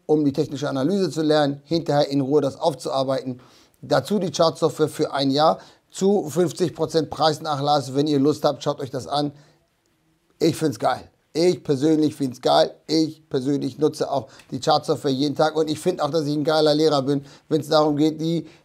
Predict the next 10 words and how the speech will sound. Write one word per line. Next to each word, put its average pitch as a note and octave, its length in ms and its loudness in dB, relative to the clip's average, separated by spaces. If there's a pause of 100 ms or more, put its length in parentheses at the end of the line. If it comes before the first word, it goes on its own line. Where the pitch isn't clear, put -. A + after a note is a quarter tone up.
(140)
Chartanalyse D#3 680 4
zu C#3 120 -8
erklären. A2 340 -8 (500)
Wenn F#3+ 240 0
wir G#3+ 120 2
jetzt F3+ 480 2
wieder F#3 280 4
zu - 200 -4
Öl A#3 220 4
zurückkommen, D3 720 2